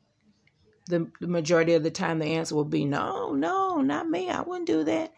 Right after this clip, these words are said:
Okay, then. The investment that you're making in yourself, catch hold to that and start, start making it work for you.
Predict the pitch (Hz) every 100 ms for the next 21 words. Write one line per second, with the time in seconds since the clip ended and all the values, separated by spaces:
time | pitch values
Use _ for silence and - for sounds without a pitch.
0 | - - - 285 285 294 311 262 226 175
1 | 156 151 - _ _ _ _ _ _ _
2 | _ _ _ - - 233 233 185 185 277
3 | 294 233 220 208 220 208 208 196 208 240
4 | 240 202 196 190 185 160 147 - 254 254
5 | 170 - - - - _ _ _ _ _
6 | _ _ _ _ _ _ _ - 277 285
7 | - - 262 277 254 - 180 160 151 147
8 | 131 - _ - _ _ - - - -
9 | - 208 196 - 226 214 202 - - -
10 | - - - - - - - - - -
11 | 262 240 240 254 233 196 170 214 226 -
12 | - 185 165 208 185 117